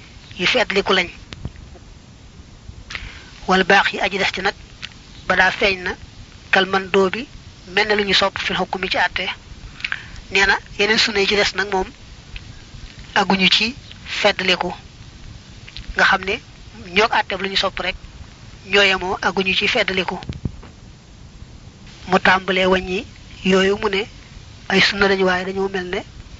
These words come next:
man dóob. Iqaamatun, liqaam la ci njëkk wax. Fekk na liqaam nag moom,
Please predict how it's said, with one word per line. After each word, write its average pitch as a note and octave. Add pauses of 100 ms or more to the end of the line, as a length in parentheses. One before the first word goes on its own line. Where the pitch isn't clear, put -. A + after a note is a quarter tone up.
(100)
man G3
dóob. F3 (1040)
Iqaamatun, F#3+ (260)
liqaam F#3
la F3+
ci G3+
njëkk F#3+
wax. - (720)
Fekk F#3+
na G3
liqaam G3
nag G3+
moom, G3